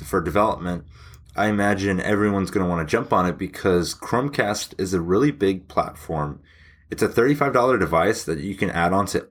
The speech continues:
any T V, computer screen, and just have, like, um, a smart T V. The, the only thing that I, I really don't like <laughs> the Chromecast device,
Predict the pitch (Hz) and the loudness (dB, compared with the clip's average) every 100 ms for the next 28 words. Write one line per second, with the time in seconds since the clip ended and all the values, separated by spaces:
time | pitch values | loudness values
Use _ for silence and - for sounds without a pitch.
0 | - 90 98 101 95 - 95 90 92 87 | -4 -2 0 -2 -4 -2 0 2 0 0
1 | 82 - 92 85 - - 87 85 85 82 | -2 2 2 2 -2 0 0 0 -2 -4
2 | 76 - - - - - 90 82 82 - | -8 -14 -20 -20 -18 -4 -2 0 -2 -4
3 | - 90 92 87 78 - _ _ _ _ | -2 0 0 0 -2 -6 _ _ _ _
4 | _ _ _ _ _ - - - - - | _ _ _ _ _ -6 -4 -6 -10 -20
5 | _ _ - 85 - 90 85 87 87 - | _ _ -8 -4 -4 -2 0 2 2 -2
6 | - 95 73 90 80 73 - _ - _ | -2 -2 0 0 0 -2 -10 _ -20 _
7 | _ _ _ _ 90 123 - 143 160 196 | _ _ _ _ -8 -6 -2 0 2 2
8 | 180 180 165 117 98 - - - - - | 2 2 2 2 -2 -8 -14 -8 -6 -2
9 | 113 107 113 131 123 113 104 98 85 - | -2 0 0 2 2 2 0 0 -2 -6
10 | - - - _ 104 - 110 87 92 85 | -12 -16 -20 _ -10 0 0 2 0 -2
11 | - 78 78 76 | -2 0 0 -2